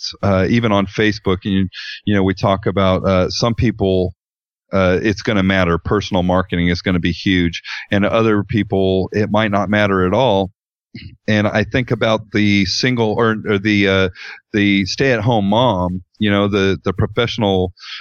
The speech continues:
uh, homemakers on Facebook, uh, and they'll be on there, and every night they post "Oh, I can't wait to have that glass of wine," or whatever. And it's a, it, every night, right? They're, they're posting something like that. Uh, and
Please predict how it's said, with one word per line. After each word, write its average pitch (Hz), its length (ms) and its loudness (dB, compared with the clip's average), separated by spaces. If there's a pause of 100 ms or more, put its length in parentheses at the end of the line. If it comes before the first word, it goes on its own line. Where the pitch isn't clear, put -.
(140)
uh, 95 180 2
homemakers 101 880 0
on 101 200 0
Facebook, 101 540 -2 (1080)
uh, 98 480 2
and 107 180 0
they'll 117 140 2
be 117 140 2
on 110 180 2
there, 110 280 2
and 98 340 0
every 117 240 0
night 107 260 0
they 101 140 0
post 104 480 -2 (320)
"Oh, 113 180 2
I 110 60 0
can't 107 240 -2
wait 107 180 0
to 95 100 -6
have 98 140 0
that 95 140 0
glass 95 300 -2
of 90 80 0
wine," 92 300 2
or 87 80 2
whatever. 90 400 0
And 90 100 2
it's - 160 -2
a, 92 200 0
it, - 80 0 (380)
every 107 440 2
night, 101 440 2
right? 92 340 0
They're, 92 280 0
they're 92 120 0
posting 101 420 -2
something 95 340 -4
like 113 280 0
that. 87 220 0 (420)
Uh, 104 400 2 (720)
and 113 440 0